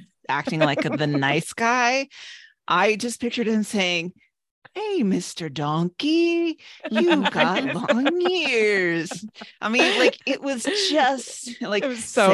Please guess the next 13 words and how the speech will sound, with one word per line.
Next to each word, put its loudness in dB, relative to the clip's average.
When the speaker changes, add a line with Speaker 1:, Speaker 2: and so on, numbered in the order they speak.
Speaker 1:
"Say -
hello 6
Speaker 2:
bad. 8
Speaker 1:
to 4
your 4
mother." 2
Speaker 2:
<laughs> -20
Exactly. -2
It's -16
exactly. -4
It -2
was -16
so, -6